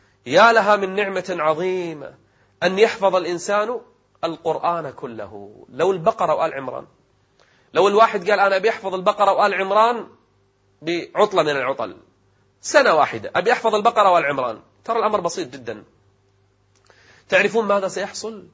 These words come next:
يأتي يوم القيامة غمامتان تظللانه، الناس تحت الشمس يحترقون، وهو أينما يمشي في المحشر الغمامتان تظلانه، يعيش في نعيم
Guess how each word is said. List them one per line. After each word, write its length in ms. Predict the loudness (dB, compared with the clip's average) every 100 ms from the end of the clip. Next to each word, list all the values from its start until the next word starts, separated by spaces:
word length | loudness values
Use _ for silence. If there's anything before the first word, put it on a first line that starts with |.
| _ _ _ _ -6
يأتي 360 | 0 2 0 -6
يوم 200 | -6 -6
القيامة 500 | -10 -8 -8 -8 -8
غمامتان 760 | -6 -6 -6 -8 -10 -12 -12
تظللانه، 920 | -12 -12 -10 -10 -10 -10 -12 -18 -20 -18
الناس 300 | -12 -10 -10
تحت 220 | -14 -16
الشمس 400 | -16 -12 -12 -12
يحترقون، 760 | -14 -14 -14 -8 -6 -6 -8 -18 _ _ _ _ _ -2
وهو 420 | 2 2 2 2
أينما 580 | 4 4 4 2 4 4
يمشي 460 | 4 2 -2 -4
في 100 | -2
المحشر 720 | 0 0 -2 0 2 0 -4 -14 _ _ _ _ _ -4
الغمامتان 960 | -2 -2 -2 -2 -4 -6 -4 -4 -6
تظلانه، 1120 | -12 -12 -10 -8 -6 -6 -8 -12 -14 -14 -16 -20 -20 -20 _ _ _ _ _ _ -12
يعيش 500 | -8 -6 -6 -8 -14
في 300 | -16 -14 -10
نعيم 760 | -10 -8 -8 -10 -12 -14 -18